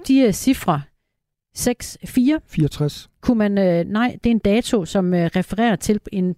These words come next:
Speaker 1: eksakt dato, som, øh, Kina ikke er særlig stolt af. Den fjerde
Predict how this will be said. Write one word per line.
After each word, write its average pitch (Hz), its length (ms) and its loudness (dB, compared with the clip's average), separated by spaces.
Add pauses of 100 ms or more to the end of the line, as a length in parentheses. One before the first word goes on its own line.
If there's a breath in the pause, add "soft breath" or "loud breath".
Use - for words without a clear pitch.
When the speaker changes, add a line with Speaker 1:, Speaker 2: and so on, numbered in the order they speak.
(160)
Speaker 1:
eksakt - 440 -4
dato, 202 340 0
som, 175 280 0
øh, 165 240 0
Kina 226 300 2
ikke 185 100 -2
er - 60 -4
særlig 180 280 -2
stolt 165 260 -6
af. 160 120 -4 (440 loud breath)
Den 185 140 2
fjerde 220 480 0